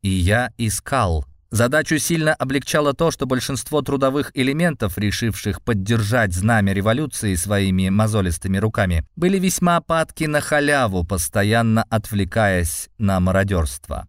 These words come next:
Брошенные позиции вместе со стоящими на них тяжёлым оружием мне встречались через раз,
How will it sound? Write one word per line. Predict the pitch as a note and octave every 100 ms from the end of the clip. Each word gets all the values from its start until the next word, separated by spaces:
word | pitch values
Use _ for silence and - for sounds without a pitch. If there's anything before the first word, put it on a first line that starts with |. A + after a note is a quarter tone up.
| _
Брошенные | - A#2+ B2+ C3 B2 B2 A#2
позиции | B2 A#2 C3+ - A#2+ A#2
вместе | A2 A#2+ A2+ A#2
со | - A2+
стоящими | - A2+ A#2 - A2 A2
на | A2+
них | A#2 G#2+
тяжёлым | - A2 A2+ A2+ G#2+ G#2
оружием | A2 A2+ B2 G#2+ A2+ A2 A2
мне | A2+ A2+ G#2+
встречались | - G#2 G2 A2+ G#2+ F#2+
через | - G2+ F#2+
раз, | G2+ A2+ A#2